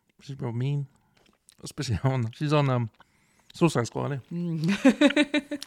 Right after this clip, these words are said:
Speaker 2: <laughs>
Speaker 1: I just picture her in that mean face, that straight face kind of thing.
Speaker 2: Yeah.
Speaker 1: Mm. Yeah. I lo-,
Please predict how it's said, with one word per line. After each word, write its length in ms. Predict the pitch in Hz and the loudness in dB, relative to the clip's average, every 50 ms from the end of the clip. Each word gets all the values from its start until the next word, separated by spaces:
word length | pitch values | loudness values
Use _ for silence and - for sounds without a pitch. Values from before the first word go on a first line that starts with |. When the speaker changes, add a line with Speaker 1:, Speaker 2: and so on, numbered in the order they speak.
| _ | _
Speaker 2:
<laughs> 160 | _ - - - | _ -10 -4 -4
Speaker 1:
I 60 | 147 | -4
just 120 | 120 98 | -4 -4
picture 200 | - - - 135 | -6 -4 -2 0
her 40 | 120 | 0
in 80 | 117 117 | 0 0
that 140 | 113 110 | -2 -2
mean 180 | 123 135 131 117 | -2 -2 -2 -2
face, 320 | - 131 139 - - - - _ - - _ _ _ - | -4 -6 -10 -10 -12 -16 -20 _ -20 -20 _ _ _ -14
that 120 | 143 - | -12 -12
straight 220 | - - - - - | -8 -6 -8 -8 -8
face 220 | - - 160 131 | -8 -10 -10 -10
kind 160 | 110 131 131 | -8 -8 -8
of 80 | 135 135 | -8 -8
thing. 100 | 156 147 - _ _ 165 | -10 -12 -14 _ _ -20
Speaker 2:
Yeah. 60 | 160 147 - - | -20 -20 -14 -8
Speaker 1:
Mm. 240 | - 131 131 127 120 - _ _ _ _ _ _ _ _ _ _ _ _ _ _ _ _ _ _ | -4 -4 -4 -4 -6 -10 _ _ _ _ _ _ _ _ _ _ _ _ _ _ _ _ _ _
Yeah. 180 | - 139 127 117 - _ - - _ _ _ _ _ _ _ _ _ _ _ _ _ _ _ _ _ - - | -4 -2 -2 -2 -4 _ -20 -20 _ _ _ _ _ _ _ _ _ _ _ _ _ _ _ _ _ -4 0
I 40 | 147 | 0
lo-, 160 | 156 156 - | 0 0 -2